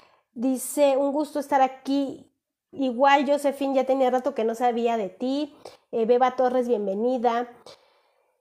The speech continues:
Dice Merce, "Los dos decidimos presentar a nuestras familias el año de noviazgo". Sí, pero, pero te voy a decir una cosa, Merce, muchas veces esto no te garantiza nada. Si la otra persona no se va a comprometer, y este es el apego evitativo,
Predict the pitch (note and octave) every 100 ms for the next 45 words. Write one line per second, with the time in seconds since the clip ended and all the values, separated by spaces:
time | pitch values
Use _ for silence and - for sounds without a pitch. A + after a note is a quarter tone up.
0 | _ _ A#3+ C#4 C#4 D4+ D4 D4+ D4 C4+
1 | D#4+ E4 F#4 C#4+ D4 C#4+ D4+ D#4 C#4+ C#4+
2 | C4 C4 C4+ C4+ C4 C4+ B3+ C4 B3 B3
3 | B3+ B3+ - A#3 A#3 A3+ A#3 A#3+ A#3 G#3+
4 | G3 G3+ G#3+ G3 G3 - F3+ - _ _
5 | _ - - F#4+ F4+ D4+ C4+ C#4 C#4 D4+
6 | D4 E4+ F#4+ G4 F#4 C#4+ - G3+ F#3 G#3
7 | G#3 A#3+ C4+ A#3+ A#3 A#3+ A3 G#3+ A3+ A3
8 | A3 A3 F#3+ F3 - G3 - G3+ F#3 G3+
9 | A3 F#3+ F#3 F3+ _ _ _ _ _ _
10 | _ _ _ _ _ - G#3+ G#3 A#3 F#4
11 | G4+ F4 B3+ G3 F#3+ A#3 - - _ -
12 | G#3+ A3+ A#3 A#3+ C#4+ A3 - A#3 A#3 A3
13 | A3 - A3+ - B3 D4 D#4 D#4 D#4 C4+
14 | A3+ A#3+ A#3+ A#3 G#3+ F#3 - C4+ F3+